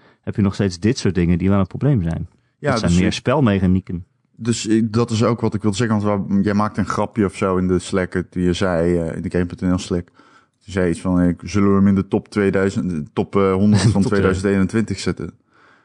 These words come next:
Speaker 1: Ja.
Speaker 2: En het eerste
Speaker 1: Nou,
Speaker 2: wat
Speaker 1: ik,
Speaker 2: ik dacht
Speaker 1: ja.
Speaker 2: is: en het eerste wat ik dacht is, "Maar waar zou die dan eindigen?"
Speaker 1: <laughs> Ja, ja.
Speaker 2: Ik, ik, ik, ik bedoel,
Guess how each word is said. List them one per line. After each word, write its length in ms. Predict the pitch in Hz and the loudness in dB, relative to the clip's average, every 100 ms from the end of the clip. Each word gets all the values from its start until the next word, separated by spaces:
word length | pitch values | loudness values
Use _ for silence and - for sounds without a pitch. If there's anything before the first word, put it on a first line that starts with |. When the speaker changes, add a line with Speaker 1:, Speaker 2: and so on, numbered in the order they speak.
| _ | _
Speaker 1:
Ja. 280 | - 107 87 - | -6 -4 -4 -4
Speaker 2:
En 160 | 87 - | -6 -6
het 100 | - | 0
eerste 140 | 82 | 2
Speaker 1:
Nou, 140 | 120 123 | 4 2
Speaker 2:
wat 80 | 143 | 2
Speaker 1:
ik, 60 | |
Speaker 2:
ik 60 | 98 | 2
dacht 140 | 117 98 | 0 2
Speaker 1:
ja. 60 | |
Speaker 2:
is: 220 | 107 - - | 0 -2 -4
en 60 | 95 | -2
het 100 | 104 | 2
eerste 260 | 101 101 | 2 0
wat 100 | 107 | 0
ik 60 | 101 | 0
dacht 200 | 107 98 | 0 0
is, 260 | 104 - _ 359 _ _ _ _ _ _ _ _ _ _ _ | -2 -4 _ -18 _ _ _ _ _ _ _ _ _ _ _
"Maar 160 | - 92 | -2 0
waar 200 | 98 98 | 0 0
zou 200 | 107 95 | 0 0
die 120 | 101 | 2
dan 220 | 98 98 | 4 4
eindigen?" 480 | 98 127 117 95 95 - _ | 4 4 4 2 -2 -4 _
Speaker 1:
<laughs> 140 | - 110 | -2 2
Ja, 340 | 180 - 156 - 156 | 2 2 0 2 0
ja. 300 | 139 131 104 | 2 0 0
Speaker 2:
Ik, 200 | - 131 | 0 0
ik, 140 | 165 127 | 0 2
ik, 200 | 135 - | 0 0
ik 160 | 139 127 | 2 2
bedoel, 380 | 117 123 117 | 4 2 2